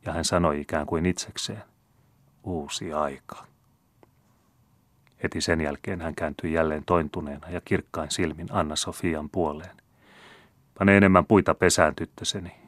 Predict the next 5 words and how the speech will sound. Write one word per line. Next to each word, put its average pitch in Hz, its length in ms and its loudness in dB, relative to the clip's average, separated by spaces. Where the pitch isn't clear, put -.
kernaamin 87 440 6
katsele 87 460 4
liekkejä 85 480 2
kuin 80 220 -4
tuhkaa. - 500 -4